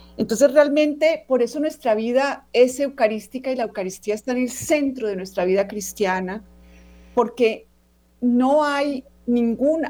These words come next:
acto bueno por nosotros mismos. Esa, como le digo, es la herejía del siglo quinto que se llama pelagianismo. Entonces, eh, nos falta mucho eso, la liturgia de la vida, eh, esa humildad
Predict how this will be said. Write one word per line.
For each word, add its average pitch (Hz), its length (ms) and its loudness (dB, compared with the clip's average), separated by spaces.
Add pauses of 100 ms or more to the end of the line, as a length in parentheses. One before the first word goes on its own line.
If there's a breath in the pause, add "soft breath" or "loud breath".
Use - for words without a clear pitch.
acto 269 480 -2
bueno 277 800 0
por 226 200 -2
nosotros 208 560 -4
mismos. 214 460 -4
Esa, 208 220 -2
como 226 240 -2
le 196 80 4
digo, 185 180 2
es 208 60 2
la 240 100 0
herejía 196 420 -2
del 214 120 -4
siglo 196 340 -6
quinto 220 240 -4
que 233 80 -8
se 247 80 -6
llama 185 240 -2
pelagianismo. 214 880 0 (1120 soft breath)
Entonces, 262 640 0 (680)
eh, 226 480 4
nos 247 240 -2
falta 269 340 0
mucho 311 420 -2
eso, 269 360 0
la 208 140 0
liturgia 269 840 -2
de 233 160 0
la 208 200 -2
vida, 190 720 -2 (1040)
eh, 214 400 4
esa 233 240 0
humildad 240 760 0